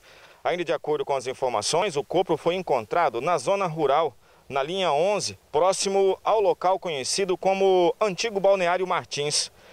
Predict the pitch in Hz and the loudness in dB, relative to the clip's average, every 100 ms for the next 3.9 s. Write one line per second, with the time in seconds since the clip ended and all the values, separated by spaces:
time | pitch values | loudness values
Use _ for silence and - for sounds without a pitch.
0 | - - 143 - 208 190 - 165 180 196 | -12 -4 -2 2 4 2 0 -4 -2 0
1 | 180 127 151 196 156 143 113 147 196 - | 0 2 2 2 0 -2 0 0 0 -2
2 | 151 127 107 170 185 - - - 269 226 | -2 0 0 0 -2 -6 -20 -10 -8 -4
3 | 233 240 185 185 - - 196 208 | -2 0 0 -2 -2 0 2 2